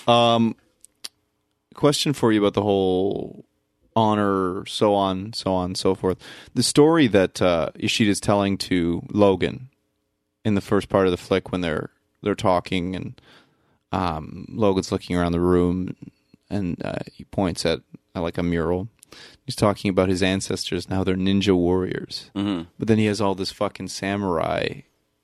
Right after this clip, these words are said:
Speaker 1: shit going on as well. And even in the same speech, he talks about the samurai.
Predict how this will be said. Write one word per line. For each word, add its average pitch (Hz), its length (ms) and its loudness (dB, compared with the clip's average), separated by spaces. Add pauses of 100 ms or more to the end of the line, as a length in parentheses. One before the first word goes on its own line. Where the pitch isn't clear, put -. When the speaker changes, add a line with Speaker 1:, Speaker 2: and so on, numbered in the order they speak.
(320)
Speaker 1:
shit - 280 -4
going 80 300 -4
on - 180 -6 (720)
as 104 180 -2
well. 92 380 2
And 107 240 0
even 123 240 2
in 117 60 2
the 107 80 0
same 107 240 0
speech, - 360 -2
he - 60 -8
talks 101 400 -4
about 95 180 2
the 101 60 -4
samurai. - 540 -6